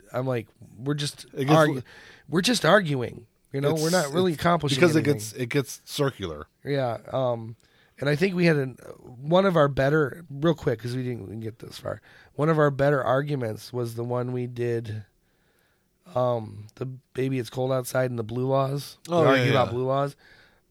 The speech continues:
Speaker 1: I, I enjoyed that argument
Speaker 2: Yeah.
Speaker 1: because we had, both had clear, defined, uh, difference of opinion.
Speaker 2: Yeah.
Speaker 1: And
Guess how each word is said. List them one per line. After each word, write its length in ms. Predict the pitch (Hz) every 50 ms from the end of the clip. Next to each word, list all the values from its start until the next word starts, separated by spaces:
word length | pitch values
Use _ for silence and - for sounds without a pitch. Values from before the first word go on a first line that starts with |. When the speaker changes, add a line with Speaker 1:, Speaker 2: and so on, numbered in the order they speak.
| _ _ _ -
Speaker 1:
I, 120 | - 175
I 220 | 180 147 131 160 170
enjoyed 500 | 156 143 131 - - 185 196 170 147 131
that 180 | 135 147 160
argument 500 | 151 151 175 170 139 120 107 104 - - -
Speaker 2:
Yeah. 140 | - 78 - -
Speaker 1:
because 400 | 131 127 143 131 123 117 - - _ _ _ _ _ _ _ _ _ _ _ _ _ _ _ -
we 220 | 139 151 156 151
had, 300 | 143 151 151 143 131 143
both 300 | 143 156 175 180 190 -
had 380 | - 156 147 143 143 131 117 -
clear, 380 | - - 147 143 151 156 160 156
defined, 800 | 143 135 131 120 - - - 131 131 131 127 127 127 120 113 - _ _ _ _ _ _ _ _ _ _ _ _ _ _ _ _ _ _ _ _ - -
uh, 200 | 117 117 117 113
difference 440 | 123 127 143 139 - 139 131 117 120
of 80 | 117
opinion. 480 | 107 101 101 123 123 113 95 - - - -
Speaker 2:
Yeah. 240 | - 80 69 69 71 - _ _ _ _ _ _ _ _ _ _ _ _ _ - -
Speaker 1:
And 340 | 123 123 120 117 117 110